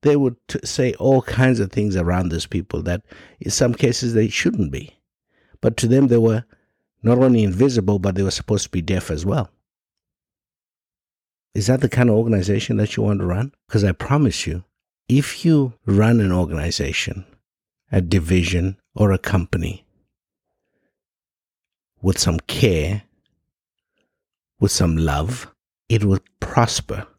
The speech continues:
It will do a whole lot better than somebody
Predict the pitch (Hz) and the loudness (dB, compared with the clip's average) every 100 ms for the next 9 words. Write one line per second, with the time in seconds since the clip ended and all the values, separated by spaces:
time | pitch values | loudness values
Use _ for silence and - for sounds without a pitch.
0 | _ _ _ _ _ _ _ - 117 110 | _ _ _ _ _ _ _ 0 4 4
1 | 92 110 107 90 - 113 104 98 92 104 | 4 4 4 2 2 4 4 0 2 0
2 | 92 - - - - - 90 90 107 95 | 2 -2 -8 -16 -20 -2 0 2 0 2
3 | 87 87 | 0 0